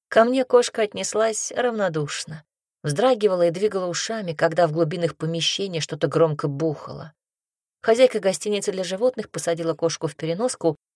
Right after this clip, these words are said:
и дала мне целый мешок нужностей, как она выразилась.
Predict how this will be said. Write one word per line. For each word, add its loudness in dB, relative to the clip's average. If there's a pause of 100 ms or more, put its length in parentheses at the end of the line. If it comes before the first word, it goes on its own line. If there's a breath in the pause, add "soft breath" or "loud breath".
(140)
и 0
дала 6
мне 4
целый 2
мешок 0 (100)
нужностей, 0
как -4
она -2
выразилась. -6